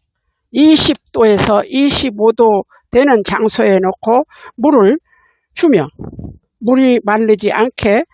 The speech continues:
스프레이로 자주, 어, 수분 보충을 해줍니다. 마르면 씨앗이 발화되지 않습니다.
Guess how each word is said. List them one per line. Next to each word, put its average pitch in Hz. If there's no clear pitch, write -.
스프레이로 240
자주, 220
어, 165
수분 254
보충을 220
해줍니다. 160
마르면 208
씨앗이 233
발화되지 190
않습니다. 147